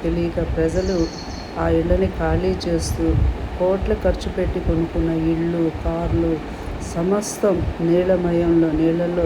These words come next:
తేలుతూ జనజీవనం మొత్తం నీళ్లతోటే అయిపోయింది. దారుణమైన పరిస్థితి. ఇప్పటికీ ఈ, ఇప్పుడు కూడా జనాలు అందరూ కూడా ఇలాగే ఇబ్బంది పడుతున్నారు.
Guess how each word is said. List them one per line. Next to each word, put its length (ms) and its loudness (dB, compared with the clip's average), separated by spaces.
తేలుతూ 420 -4
జనజీవనం 680 0
మొత్తం 300 0
నీళ్లతోటే 680 2
అయిపోయింది. 560 -2
దారుణమైన 680 2
పరిస్థితి. 480 -2
ఇప్పటికీ 500 0
ఈ, 20 2
ఇప్పుడు 320 -2
కూడా 220 4
జనాలు 440 2
అందరూ 400 0
కూడా 180 2
ఇలాగే 360 0
ఇబ్బంది 420 2
పడుతున్నారు. 640 -2